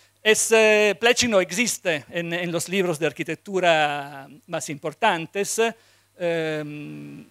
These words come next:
al máximo se, se lo, lo, lo han, eh, nominado como una, uno de los, eh,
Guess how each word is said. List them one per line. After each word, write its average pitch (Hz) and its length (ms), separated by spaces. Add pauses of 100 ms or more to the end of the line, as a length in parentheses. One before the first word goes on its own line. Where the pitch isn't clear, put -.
al 165 160
máximo 220 560
se, 180 260
se 147 840
lo, 147 180
lo, 151 240
lo 160 140
han, 160 200
eh, 156 240 (220)
nominado 190 800
como 175 320
una, 165 320
uno 226 260
de 196 120
los, 170 300
eh, 180 220